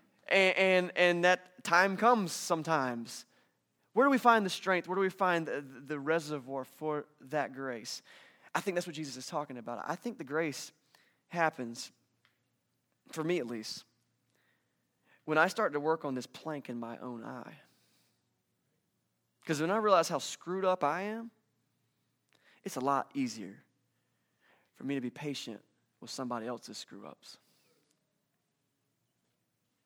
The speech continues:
Judgment doesn't need to be issued without an opportunity for grace.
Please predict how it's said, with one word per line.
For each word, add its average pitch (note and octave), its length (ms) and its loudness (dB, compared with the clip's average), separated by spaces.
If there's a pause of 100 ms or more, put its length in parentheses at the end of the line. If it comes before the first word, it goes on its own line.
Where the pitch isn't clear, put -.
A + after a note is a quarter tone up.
Judgment - 380 -14
doesn't C3 240 -8
need C#3 140 -6
to C3+ 40 -6
be B2+ 160 -8
issued C3 300 -8
without A#2+ 220 -6
an A#2 80 -10
opportunity B2 600 -10 (1040)
for - 320 -14
grace. B2+ 600 -10